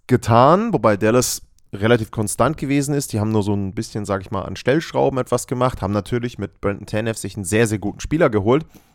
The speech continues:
Aber bei den Vegas Golden Knights, da war wesentlich mehr los. Zum einen natürlich das Thema, was sich im Grunde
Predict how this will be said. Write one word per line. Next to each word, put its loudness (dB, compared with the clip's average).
Aber 6
bei 0
den 0
Vegas 4
Golden 4
Knights, 6
da 4
war 8
wesentlich 0
mehr 6
los. 8
Zum -2
einen 2
natürlich 0
das 0
Thema, -4
was 0
sich -6
im -4
Grunde 4